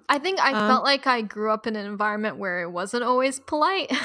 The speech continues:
Speaker 1: <laughs> so
Speaker 2: Yeah, no, one hundred percent. We grew up in
Speaker 1: Yeah.
Speaker 2: an environment where you are more likely to receive a critical comment than a positive one.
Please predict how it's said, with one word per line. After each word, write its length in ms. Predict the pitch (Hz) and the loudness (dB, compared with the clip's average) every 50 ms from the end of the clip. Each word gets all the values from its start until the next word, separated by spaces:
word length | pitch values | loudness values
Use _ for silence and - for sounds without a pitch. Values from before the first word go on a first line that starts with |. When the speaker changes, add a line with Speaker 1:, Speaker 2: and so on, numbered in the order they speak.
| - | -6
Speaker 1:
<laughs> 180 | - - - _ | -8 -12 -18 _
so 580 | - - - - - - - - _ - 233 226 - | -20 -18 -16 -16 -16 -16 -18 -18 _ -10 -10 -8 -4
Speaker 2:
Yeah, 340 | 247 247 262 226 196 165 - | 0 2 2 2 2 2 0
no, 360 | 233 220 208 202 175 160 175 - | 0 2 2 2 2 0 -2 -2
one 180 | - 208 220 220 | 0 0 2 2
hundred 260 | 226 240 233 233 - | 2 0 0 -2 -2
percent. 340 | - 233 - - 214 170 190 | -2 -2 -2 -2 -2 -2 -2
We 100 | 190 185 | -4 -2
grew 120 | 165 202 | 0 0
up 100 | 214 202 | 0 0
in 60 | 190 202 | 0 -2
Speaker 1:
Yeah. 20 | |
Speaker 2:
an 100 | 233 226 | 0 0
environment 540 | 220 214 202 190 190 196 196 202 196 202 - | 0 0 2 2 2 2 2 0 -2 -2 -2
where 260 | 190 190 190 180 180 | -2 0 0 0 0
you 180 | 180 180 190 185 | 0 0 -2 -2
are 80 | 185 | 0
more 280 | 185 190 190 185 185 185 | 0 0 2 2 2 2
likely 400 | 190 175 175 - - 208 196 185 | 2 0 -2 -2 -2 -4 -4 -4
to 120 | - 208 | -2 -2
receive 340 | 180 160 143 - 202 185 165 | -2 -2 -4 -4 -6 -6 -6
a 40 | 170 | -8
critical 460 | - - - 175 190 165 - - 165 | -6 -4 -4 -2 -2 -4 -4 -6 -8
comment 440 | - - 196 170 151 160 151 151 - | -6 -4 -4 -4 -2 -4 -6 -6 -6
than 100 | - 156 | -6 -6
a 40 | 156 | -6
positive 420 | - - 160 156 156 180 226 226 | -6 -6 -6 -6 -6 -8 -10 -12
one. 220 | 262 262 - 233 | -14 -14 -14 -16